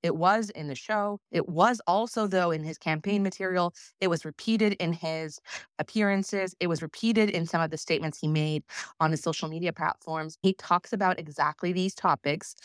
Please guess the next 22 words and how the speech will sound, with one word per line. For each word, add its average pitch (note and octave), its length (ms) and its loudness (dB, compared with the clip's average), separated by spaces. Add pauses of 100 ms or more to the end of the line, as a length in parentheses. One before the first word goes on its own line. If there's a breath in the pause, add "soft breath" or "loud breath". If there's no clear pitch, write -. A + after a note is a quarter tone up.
(300 loud breath)
like E3 340 2
his G3 180 0
ec-, - 220 -6
economic D#3 460 0
development D3+ 500 -4
policies, C#3+ 640 -2 (420)
in E3 220 2
the D#3+ 80 2
debate D3 400 0
and C#3+ 160 -8
other C#3+ 240 2
public C3+ 500 -4 (120)
venues. C3+ 640 0 (320)
When A#3 120 0
it B3 80 -4
comes F4 200 2
to D4+ 100 -2
global F3+ 380 2
politics, D#3 760 0 (320 loud breath)
certainly G3 640 4
Ukraine F#3+ 640 2
was F3 240 -4